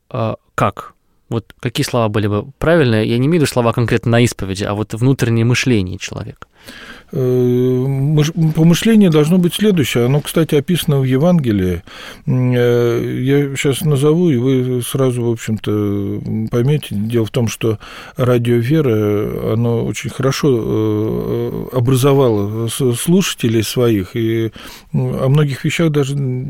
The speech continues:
Speaker 2: излишне, м, говорить. Э, "Господи, согрешил на небо и пред Тобою, и я уже недостоин называться сыном Твоим.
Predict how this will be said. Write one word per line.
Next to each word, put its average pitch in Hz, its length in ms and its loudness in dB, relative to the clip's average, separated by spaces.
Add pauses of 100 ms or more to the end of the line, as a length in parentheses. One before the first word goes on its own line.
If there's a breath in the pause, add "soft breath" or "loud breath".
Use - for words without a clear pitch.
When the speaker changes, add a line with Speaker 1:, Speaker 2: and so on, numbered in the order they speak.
(100)
Speaker 2:
излишне, 135 680 0
м, 113 240 -2
говорить. 117 500 -2 (640 loud breath)
Э, 175 200 -4
"Господи, 139 500 0
согрешил 156 500 0
на 160 140 4
небо 139 260 2
и 120 40 0
пред 113 240 -6
Тобою, 92 400 -2
и 123 100 -4
я 139 180 4
уже 143 180 2
недостоин 143 560 2
называться 120 520 -2
сыном 104 360 -2
Твоим. 85 400 -8